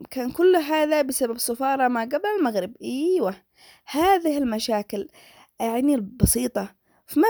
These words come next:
بالكم الحوادث اللي بتحصل؟ أنتم بتلاحظوا إنه شهر رمضان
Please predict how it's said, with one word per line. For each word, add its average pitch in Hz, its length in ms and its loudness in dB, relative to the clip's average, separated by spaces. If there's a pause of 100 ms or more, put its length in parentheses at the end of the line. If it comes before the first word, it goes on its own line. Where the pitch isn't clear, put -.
بالكم 269 440 4
الحوادث 254 560 -2
اللي 262 100 -2
بتحصل؟ 254 360 -2
أنتم 294 300 2
بتلاحظوا 269 580 -4
إنه 269 320 0 (920)
شهر 311 440 4
رمضان 214 340 -2